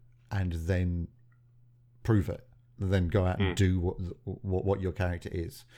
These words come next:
Speaker 1: rather than just having a background that you've written down and vaguely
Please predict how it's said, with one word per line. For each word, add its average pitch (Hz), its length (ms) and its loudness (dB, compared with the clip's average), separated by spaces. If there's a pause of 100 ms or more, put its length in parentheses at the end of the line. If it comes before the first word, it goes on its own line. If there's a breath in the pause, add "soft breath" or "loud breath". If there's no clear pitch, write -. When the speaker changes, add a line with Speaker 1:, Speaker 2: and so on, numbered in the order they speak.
(340 loud breath)
Speaker 1:
rather 92 300 2
than 95 100 0
just 92 200 -6
having 90 320 -2
a 85 40 -2
background 87 640 -4
that - 140 -10
you've 90 160 -2
written 90 180 -2
down 87 320 0
and 85 220 -2
vaguely 85 560 -2